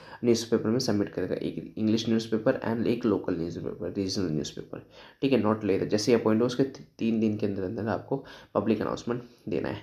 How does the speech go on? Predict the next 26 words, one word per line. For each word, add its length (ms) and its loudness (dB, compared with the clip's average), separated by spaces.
नेक्स्ट 200 -6
बात 140 -2
करते 260 -6
हैं 300 -2
information 480 4
like 320 2
a 140 2
name 400 6
of 100 2
the, 60 8
uh, 140 -4
authority 800 2
जहाँ 160 0
पे 140 0
उसका 220 2
इनिशिएशन 480 0
हुआ 240 4
है, 160 4
corporate 420 2
insolvency 600 0
प्रोसेस 420 -4
जहाँ 160 -2
पे 180 2
रजिस्टर्ड 340 -2
हुआ 140 2
है, 80 -4